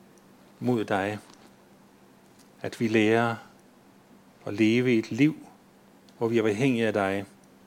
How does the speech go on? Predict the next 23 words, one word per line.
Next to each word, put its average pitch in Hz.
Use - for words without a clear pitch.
Herre, 135
vi 143
beder 151
om, 139
at 123
vores 113
modenhed 127
som 113
kristne 135
også 113
betyder, 123
at 123
vi 127
lærer 131
at 113
hente 143
dit 135
nærvær 117
ind 120
i 117
vores 104
tjeneste, 113
Herre. 104